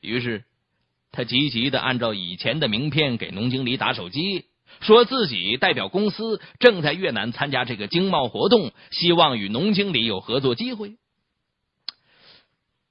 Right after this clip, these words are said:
农经理对这个曾经有过两面之缘的小伙子印象不错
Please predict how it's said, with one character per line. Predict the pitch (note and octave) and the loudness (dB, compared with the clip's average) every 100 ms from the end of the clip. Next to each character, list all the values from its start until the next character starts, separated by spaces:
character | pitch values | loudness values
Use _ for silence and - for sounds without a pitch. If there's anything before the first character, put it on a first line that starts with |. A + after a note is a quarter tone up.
| _ _ | _ _
农 | C#3+ G#3+ E4+ | 4 4 4
经 | D4 D4+ C#4 | 0 0 0
理 | G#2 F2 G#2+ | -2 -2 -4
对 | A3+ G3 | 0 0
这 | G3 | 2
个 | E3 | 0
曾 | D3+ F3+ A#3 | -2 -2 -2
经 | A3+ | -2
有 | F#3 B2+ | -2 -2
过 | F3+ | -2
两 | D#3+ A#2+ F2+ G2+ | 0 -2 -2 -2
面 | A3 B3 | -2 -2
之 | F3+ A3+ | -4 0
缘 | D3+ | 0
的 | E3+ | 2
小 | C#3+ D3+ | 0 0
伙 | E3+ F2+ F#2 | 0 -4 -6
子 | B2+ | -6
印 | D3 | -4
象 | A#2 | -6
不 | G2+ E3 | -6 -8
错 | F#3 F3 | -8 -10